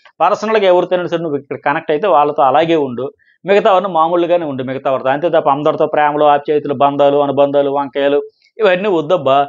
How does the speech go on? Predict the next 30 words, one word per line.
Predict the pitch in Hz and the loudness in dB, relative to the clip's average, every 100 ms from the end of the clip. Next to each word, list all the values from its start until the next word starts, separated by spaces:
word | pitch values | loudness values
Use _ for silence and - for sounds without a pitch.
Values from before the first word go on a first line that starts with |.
| - _ _ | -6 _ _
ఇలా | 139 151 | -2 0
కష్ట-, | 156 139 180 | -2 -4 -6
కర-, | - 147 143 | -4 -2 -2
కరెక్ట్ | 151 165 165 | -2 -4 0
కాదు, | 156 139 131 | 0 0 0
గేమ్ | 123 170 | 0 0
ఆడడానికి | 170 147 151 147 | 0 -2 -2 -2
వచ్చి | 151 214 | -6 -6
గేమ్ | 139 151 147 | 0 0 2
గేమ్లా | 143 143 151 | 0 0 -2
చూడు" | 147 127 110 - _ _ _ _ _ _ | -2 -4 -6 -12 _ _ _ _ _ _
అని | - 285 | -2 2
చెప్పేసి | 254 202 208 | 2 2 2
ఆ | 202 175 | 2 0
అమ్మాయి | 180 185 | -2 -2
క్లారిటీ, | 175 165 151 143 | 0 0 0 2
ఆ | 123 117 143 | 2 2 0
అమ్మాయికి | 151 160 151 | -2 -2 -2
అయితే | 147 185 175 160 - _ _ | 0 0 0 -2 -8 _ _
హితబోధ | 185 196 208 190 160 | -4 0 0 2 2
చేస్తా | 151 143 | 0 0
ఉంది | 135 127 | 0 0
విష్ణుప్రియకి. | 127 131 139 120 117 117 139 - - - | -4 -4 -6 -4 -6 -6 -8 -10 -20 -6
అయితే | 147 151 220 | -2 2 2
Bigg | 147 147 147 | 2 -4 2
Boss | 233 - | 0 2
హౌస్లో | 196 190 196 | -2 0 -2
ఉండే | 185 180 | 0 0
మహత్యమే | 156 156 156 185 190 | 0 -2 -2 -2 -2
ఇది. | 131 | -4